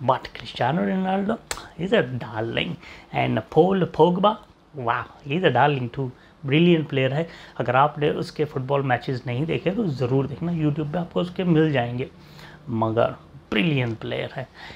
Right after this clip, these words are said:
एनीवेज, आप लोग मुझे बताइए इस पूरे मुद्दे के बारे में आपका क्या ख्याल है? आ, जो, <clears throat> जो क्रिस्टियानो रोनाल्डो ने किया या पॉल पोगबा ने किया,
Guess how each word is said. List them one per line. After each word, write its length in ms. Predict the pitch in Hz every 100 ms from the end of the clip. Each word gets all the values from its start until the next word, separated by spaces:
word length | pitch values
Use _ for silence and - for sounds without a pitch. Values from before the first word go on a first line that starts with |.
| -
एनीवेज, 480 | 247 226 165 170 -
आप 200 | 175 180
लोग 100 | 190
मुझे 220 | 180 165
बताइए 260 | 151 165 185
इस 80 | 196
पूरे 320 | 302 311 320
मुद्दे 340 | 285 240 247
के 100 | 254
बारे 240 | 233 226 214
में 120 | 208
आपका 340 | 196 185 -
क्या 240 | 170 139 127
ख्याल 340 | - 147 139 147
है? 180 | 160 - - - - -
आ, 240 | 131 - 151 143 135 143
जो, 500 | 190 214 233 247 - _ _ -
<clears throat> 1200 | 214 - - _ _ _ _ _ _ - - -
जो 100 | 180
क्रिस्टियानो 640 | 180 170 - 185 175 180
रोनाल्डो 500 | 170 156 151 156 160
ने 140 | 165 156
किया 360 | 151 139 139
या 180 | 139 143
पॉल 360 | 139 160 151 -
पोगबा 380 | 135 135 131 139
ने 200 | 131 123
किया, 380 | - 127 120